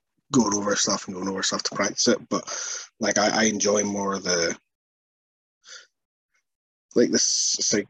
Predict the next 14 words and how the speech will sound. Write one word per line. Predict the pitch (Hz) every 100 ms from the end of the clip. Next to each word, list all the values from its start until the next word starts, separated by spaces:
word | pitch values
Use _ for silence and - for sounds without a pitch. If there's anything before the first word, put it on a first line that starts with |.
| -
psychology | - 101 - 107 107 113 107 101
storytelling | - - 107 110 110 110 110 110
side | 120 113
of | 110
it. | 113 -
Like, | 92 90 - -
you | 101
know, | 95 90 -
try | 101 87
to |
get | 90 90
people | - - -
thinking | - 98 - 104
and | 101